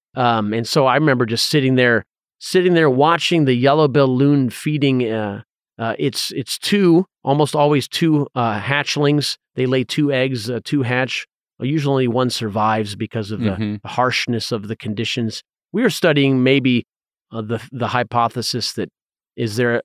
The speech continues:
Speaker 1: is there not enough food for two chicks? Is that, is
Speaker 2: Right.
Speaker 1: that one of the,
Speaker 2: Right.
Speaker 1: the, the causes of this, uh, you know, one chick succeeding most of the time? But I just remember sitting there slapping mosquitoes,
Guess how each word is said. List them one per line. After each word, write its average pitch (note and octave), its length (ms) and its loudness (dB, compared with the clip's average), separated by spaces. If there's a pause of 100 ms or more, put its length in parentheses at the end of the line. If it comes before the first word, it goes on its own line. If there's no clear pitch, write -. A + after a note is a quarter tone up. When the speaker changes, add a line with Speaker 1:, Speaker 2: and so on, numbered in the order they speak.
(120)
Speaker 1:
is A2 200 -6
there A#2+ 120 2
not B2+ 220 4
enough A#2 180 0
food D3 320 2
for A2+ 140 -6
two A2 200 -4
chicks? - 440 -10 (100)
Is A2 160 -4
that, G#2+ 220 -4
is A2+ 80 0
Speaker 2:
Right. G2 80 0
Speaker 1:
that B2+ 180 0
one B2 140 0
of A2 80 -2
the, G2 180 -4 (340)
Speaker 2:
Right. A2 260 0
Speaker 1:
the, G#2 60 -10
the G#2+ 160 -6
causes A#2 600 0
of G2 240 -6
this, A2 300 -6 (380)
uh, G#2 120 -6
you A#2 180 0
know, G#2+ 220 -4 (180)
one B2 300 2
chick - 240 -4
succeeding A#2+ 520 -4
most A2 180 -4
of - 60 -18
the A2 80 -4
time? A2 220 -4
But G#2+ 100 -2
I E3 80 2
just E3+ 160 -2
remember D3+ 220 2
sitting D3+ 300 2
there B2+ 140 4
slapping D3 520 -2
mosquitoes, B2 720 0